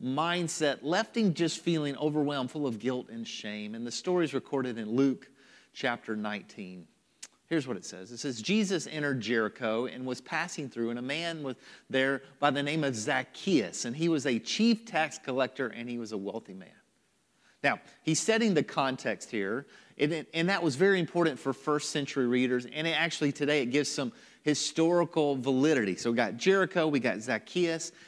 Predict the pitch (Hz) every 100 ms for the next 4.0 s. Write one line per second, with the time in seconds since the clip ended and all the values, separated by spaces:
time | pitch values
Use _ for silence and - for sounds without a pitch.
0 | - - 170 196 160 214 202 - - 127
1 | 113 117 127 127 - 131 135 147 135 -
2 | 120 120 - 131 139 - 135 131 127 120
3 | - _ _ - 104 107 120 - 50 50